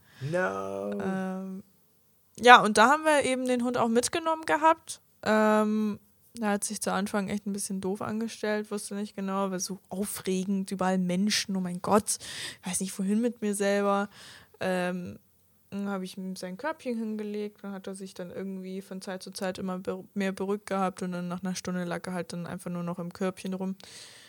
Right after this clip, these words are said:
Speaker 2: Ähm, genau. Und ja, und dann haben wir eben abgedreht gehabt, so einmal alles wieder eingepackt und
Speaker 1: Was gab's zu essen?
Speaker 2: sind wieder heim.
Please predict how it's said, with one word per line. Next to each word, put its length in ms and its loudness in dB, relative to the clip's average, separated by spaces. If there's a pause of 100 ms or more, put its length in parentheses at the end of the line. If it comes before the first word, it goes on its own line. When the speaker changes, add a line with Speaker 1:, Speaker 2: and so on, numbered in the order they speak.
(540)
Speaker 2:
Ähm, 800 0 (540)
genau. 380 -2 (720)
Und 480 -4 (1120)
ja, 380 6 (1040)
und 140 -8
dann 140 -2
haben 120 0
wir 120 0
eben 200 0
abgedreht 520 0
gehabt, 560 6 (100)
so 140 -8
einmal 460 -2
alles 320 -2
wieder 200 -4
eingepackt 760 0 (680)
und 320 -2
Speaker 1:
Was 120 -2
gab's 260 6
zu 120 6
essen? 300 4
Speaker 2:
sind 180 -2
wieder 160 4
heim. 200 2